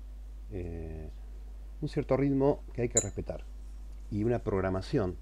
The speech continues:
Uno debe tener una estrategia de cómo, eh, generar estos colores que luego van a tener, eh, una transparencia con otro color que yo coloque encima de él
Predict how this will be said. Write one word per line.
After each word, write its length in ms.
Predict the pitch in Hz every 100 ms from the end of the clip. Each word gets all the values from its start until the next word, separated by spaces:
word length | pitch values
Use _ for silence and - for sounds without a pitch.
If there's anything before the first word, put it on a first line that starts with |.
| - -
Uno 200 | 101 98
debe 160 | 104 98
tener 180 | 104
una 120 | 107 95
estrategia 680 | - 98 135 - - 95 - - -
de 140 | - 92
cómo, 440 | - 101 95 90 - - - - - - - - -
eh, 200 | 90 82 -
generar 340 | 95 95 123
estos 200 | 110 -
colores 420 | - 107 123 104 -
que 100 | 90
luego 320 | 101 101 95
van 200 | 95 95
a 60 |
tener, 340 | 85 85 95 - - - - - - -
eh, 400 | 85 82 85 85 - -
una 200 | 107 95
transparencia 800 | - - 95 135 104 - 92 101 - - - - - - -
con 160 | - 95
otro 160 | 92
color 220 | 92 98
que 100 | 98
yo 160 | 95 98
coloque 500 | 92 95 92 92 90 - - - - - - - - -
encima 400 | 85 107 101 123
de 120 | 120
él 140 | 113